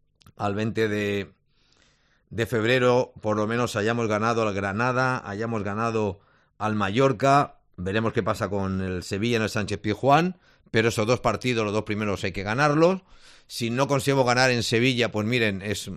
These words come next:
mala suerte, pero luego hay que ganar al Valladolid, que luego te viene además después del Valladolid, que jugamos también en Pucela, dos partidos seguidos fuera, nada más y nada menos nos viene el Atlético de Madrid, que no está para tirar cohetes,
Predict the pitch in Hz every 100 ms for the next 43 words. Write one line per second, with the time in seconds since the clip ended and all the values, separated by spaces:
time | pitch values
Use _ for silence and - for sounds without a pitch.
0 | - - 98 113 101 - 123 120 98 131
1 | 180 _ _ - _ _ 117 110 110 123
2 | 110 113 107 104 98 95 92 104 165 -
3 | 104 98 104 101 101 107 98 95 113 98
4 | - 101 101 95 92 120 - 92 87 95
5 | 101 - 95 104 98 92 92 87 - 101
6 | 104 113 135 113 - 98 - 101 - 98
7 | 98 110 127 131 143 - - - _ -
8 | - _ 101 113 113 110 107 107 113 110
9 | 117 101 98 101 92 87 90 90 95 131
10 | 135 92 92 104 92 85 85 87 85 120
11 | 131 139 147